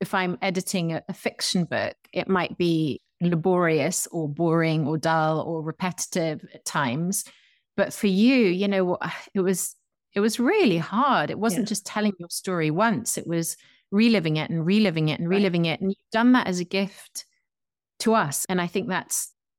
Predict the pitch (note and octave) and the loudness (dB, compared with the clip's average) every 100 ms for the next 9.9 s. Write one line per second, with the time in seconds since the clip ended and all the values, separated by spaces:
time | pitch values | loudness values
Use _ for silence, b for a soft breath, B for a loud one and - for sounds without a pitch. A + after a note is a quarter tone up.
0 | _ G#3+ - A3+ G#3 E3+ D3 D3 - - | _ -2 0 2 2 2 -2 -4 -4 -4
1 | D#3 D#3 D3 C#3 F3+ E3+ E3 F3+ - F3+ | -2 -2 -2 -2 -2 -4 -2 -4 -4 -6
2 | F3+ F3 F3 E3+ E3+ F3 F3+ F3 F3+ - | -2 0 2 2 2 2 0 -2 -6 -8
3 | D#3 D#3 - F3 D#3+ - E3+ D#3+ E3+ - | -8 -8 -6 -6 -6 -8 -10 -2 -4 -2
4 | E3 D#3 E3+ E3 E3 E3 E3 - b b | -4 -4 -4 -4 0 0 0 -2 b b
5 | b b _ _ E3+ G3+ A3 F#3+ - F#3+ | b b _ _ 0 4 6 4 2 0
6 | G3+ A2 - - - F3 F#3+ F3+ F#3 A3 | 0 -2 -6 -20 -12 -6 -2 -2 0 0
7 | G3+ - A3+ G#3+ G#3 G#3 - - G#3+ G#3 | -2 0 0 4 2 0 -8 0 0 2
8 | G#3+ G3+ G3+ G3 - _ _ _ _ - | 2 2 2 0 -2 _ _ _ _ -4
9 | G#3 G#3 G3+ - - G#3 - G3+ - | 0 0 0 -2 -2 -4 -2 -6 -6